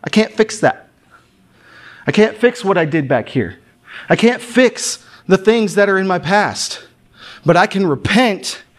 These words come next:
I can be forgiven, and I can move forward. And if there's a point on that path that you turned from the right or to the left, you can easily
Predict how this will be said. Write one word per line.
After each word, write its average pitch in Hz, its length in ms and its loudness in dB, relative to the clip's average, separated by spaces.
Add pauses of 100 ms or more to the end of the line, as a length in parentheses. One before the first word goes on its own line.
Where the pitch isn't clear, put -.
(140)
I 175 100 2
can 160 180 -2
be 220 200 2
forgiven, 185 480 0
and 175 120 -2
I 170 60 0
can 170 140 -4
move 165 140 0
forward. 117 500 -2 (2250)
And 165 120 0
if 170 80 -2
there's 196 160 2
a 202 80 2
point 254 300 0
on 233 180 2
that 254 240 0
path 233 580 -2 (1200)
that 156 220 0
you 220 140 2
turned 240 400 0
from 214 160 -2
the 185 80 0
right 214 280 0
or 196 120 -4
to 196 120 -6
the 208 100 2
left, 214 460 0 (2000)
you 143 80 2
can 131 120 2
easily 180 680 -2